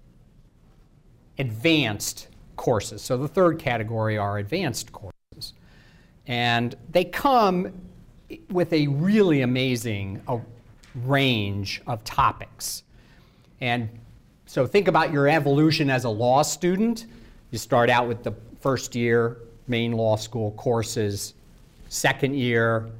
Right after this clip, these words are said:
you might have gotten some experience, by the way, in your first year summer. Second year, you should be starting to take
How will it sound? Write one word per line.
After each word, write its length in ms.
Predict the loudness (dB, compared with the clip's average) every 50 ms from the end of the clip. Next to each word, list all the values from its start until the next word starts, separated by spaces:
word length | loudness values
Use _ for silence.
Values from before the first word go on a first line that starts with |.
| -18 -20 -20 -20 -20 -20 -20 -20 -20 -20 -20 -20 -20 -20 _ -20 -20 -20 _ -20 _ _ _ _ _ -8
you 100 | -4 -2
might 200 | 0 0 2 0
have 140 | 0 -2
gotten 420 | -2 -2 -2 -2 -2 -4 -6 -6 -6
some 180 | -4 -4 -4
experience, 600 | -4 -4 -8 -8 -2 2 2 2 2 2 -2 -4 -4
by 180 | -2 -2 -2
the 100 | 0 -2
way, 200 | -2 -2 -2 -4
in 80 | -4 -6
your 100 | -8 -8
first 380 | -8 -8 -8 -8 -8 -8 -10 -10
year 120 | -10 -10
summer. 460 | -10 -6 -4 -4 -2 -2 -2 -4 -4
Second 420 | -6 -2 0 0 0 0 0 0 0
year, 480 | 2 2 4 4 4 4 4 2 -2 -6 -14 -20 -20 -16 -10
you 80 | -8 -8
should 220 | -6 -6 -6 -4
be 120 | -4 -4 -4
starting 400 | -2 -2 -2 0 0 -2 -4 -6
to 100 | -8 -10
take 440 | -6 -2 -2 -2 -2 -4 -10 -18